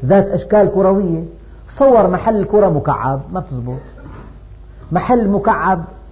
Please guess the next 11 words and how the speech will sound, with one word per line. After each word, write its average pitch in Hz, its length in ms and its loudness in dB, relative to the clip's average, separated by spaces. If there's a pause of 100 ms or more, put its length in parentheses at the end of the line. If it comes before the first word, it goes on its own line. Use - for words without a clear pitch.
(220)
متوازي 180 520 2
مستطيلات. 139 640 -2 (1400)
أنسب 220 440 2
شكل 160 460 0 (320)
للكواكب 202 720 4 (760)
الشكل 190 360 -2
الكروي، 131 480 -2 (800)
يكور 202 520 6
الليل 185 280 6
على 151 240 2
النهار 143 520 -2